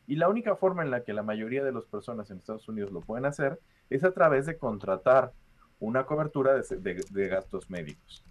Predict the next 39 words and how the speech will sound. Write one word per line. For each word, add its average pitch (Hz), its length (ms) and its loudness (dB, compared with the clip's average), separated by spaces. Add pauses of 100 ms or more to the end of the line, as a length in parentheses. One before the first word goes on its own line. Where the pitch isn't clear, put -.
(120)
Entonces, 131 400 0 (180)
esto 170 200 -4
es 208 40 2
lo 196 100 6
que 135 100 0
les 120 120 -2
permite 131 420 -4
a 127 40 4
ellos 139 240 -2
y - 20 -6
así 101 160 -6
es 127 100 -2
como 139 200 -4
lo 104 100 -2
manejan. 98 480 -6 (460)
Esto, 135 480 -2
de 110 120 0
alguna 120 280 0
forma, 147 240 0
excluye 131 400 -2
una 120 160 0
gran 113 220 0
cantidad 107 340 -6
de - 20 -12
personas 143 480 -6
y 135 80 -4
por 139 200 0
eso 156 120 0
es 185 80 -4
que 139 240 -2
cuando 110 260 -2
el 107 60 -4
presidente 131 480 -6
Obama 135 240 0
estaba 98 320 -2
al, 107 320 -4
al 120 160 -6
cargo, 143 460 2 (420)
tomó, 135 360 4